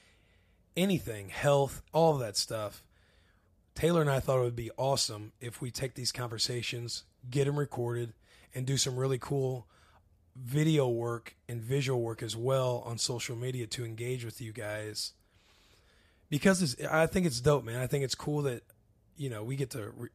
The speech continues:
relate experiences that we have with you guys.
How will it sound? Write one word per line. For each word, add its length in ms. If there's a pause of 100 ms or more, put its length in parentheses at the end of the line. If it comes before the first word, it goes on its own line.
(100)
relate 560 (180)
experiences 560
that 140
we 180
have 280
with 160
you 140
guys. 560